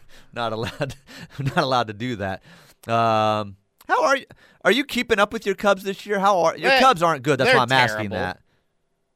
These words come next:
Speaker 1: Are you still locked in though?
Speaker 2: Locked in. No. Uh, they've got two all-stars on the team. They've got the starting catcher on the team, uh, Wilson Contreras, who's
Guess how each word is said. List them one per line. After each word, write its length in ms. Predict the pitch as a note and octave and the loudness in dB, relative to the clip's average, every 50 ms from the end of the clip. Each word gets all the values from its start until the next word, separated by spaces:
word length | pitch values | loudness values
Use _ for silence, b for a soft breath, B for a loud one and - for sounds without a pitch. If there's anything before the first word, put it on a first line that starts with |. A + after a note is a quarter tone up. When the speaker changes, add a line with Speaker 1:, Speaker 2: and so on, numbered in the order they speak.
| _ _ _ _ _ _ _ _ _ _ - | _ _ _ _ _ _ _ _ _ _ -4
Speaker 1:
Are 60 | D#3+ | -2
you 100 | F#3+ F#3+ | -2 -4
still 240 | - - A3+ A3+ G3 | 0 2 2 4 6
locked 300 | F#3+ G3 G3+ F#3+ - E4 | 6 6 6 6 4 2
in 220 | G#3+ G#3+ A3+ A3+ | 0 2 0 0
though? 300 | A#3+ A#3+ A#3+ B3 A3+ - _ _ _ _ _ _ _ _ _ _ _ _ | 0 0 0 0 -2 -6 _ _ _ _ _ _ _ _ _ _ _ _
Speaker 2:
Locked 420 | - G#2 G#2 F#2+ - - _ _ F2+ | -18 -16 -16 -16 -18 -20 _ _ -20
in. 340 | E2 D#2+ D#2+ - E2+ G#2+ B2 | -20 -20 -20 -20 -18 -10 -6
No. 380 | C#3 C#3+ B2+ G#2+ G2+ G2+ - _ _ _ _ | -4 -2 -2 -4 -6 -10 -12 _ _ _ _
Uh, 140 | F3+ F3+ F#3 E3 | -2 -2 -2 -2
they've 240 | E3 E3 G3+ G#3+ F3+ | -2 -2 -2 0 0
got 220 | F#3 G3+ F3 - | 0 -2 -2 -4
two 280 | - - G3+ A3 A3+ F#3+ - _ _ | -6 -8 -6 -6 -8 -10 -14 _ _
all-stars 600 | - F#3 F3+ E3 D3+ - - D#3+ C#3+ C#3 C3 B2 | 0 2 2 0 -2 -4 -4 -4 -4 -4 -4 -6
on 160 | C#3 B2+ A#2+ | -8 -8 -10
the 60 | A#2 A2+ | -12 -12
team. 240 | - A#2 A2 A2+ | -12 -12 -12 -10
They've 200 | A#2 A#2 A#2 - | -10 -12 -12 -10
got 240 | - B2+ A#2+ A#2+ - | -6 -6 -6 -6 -8
the 80 | B2+ A#2 | -14 -18
starting 380 | - - C3+ C3 C3 C3 B2 | -12 -8 -6 -6 -6 -6 -10
catcher 360 | A#2+ - C3+ B2+ A#2+ - B2+ A#2+ | -8 -6 -6 -6 -6 -8 -10 -12
on 120 | A#2 A#2 | -12 -14
the 60 | G#2+ | -14
team, 380 | - A#2+ A#2 A#2 A#2 A#2 A#2+ - - | -14 -12 -12 -12 -12 -14 -16 -16 -14
uh, 240 | A#2+ A#2 A2+ A2 A2 | -12 -10 -10 -10 -10
Wilson 340 | G#2+ A2 A2 A2 - - A#2 | -10 -10 -12 -12 -14 -18 -20
Contreras, 540 | A#2 A#2 A2 - A2 G#2+ G2+ G2 G2+ G2+ - | -20 -20 -16 -12 -10 -10 -10 -10 -12 -14 -14
who's 260 | G#2+ G#2 G#2 G#2 | -16 -16 -16 -16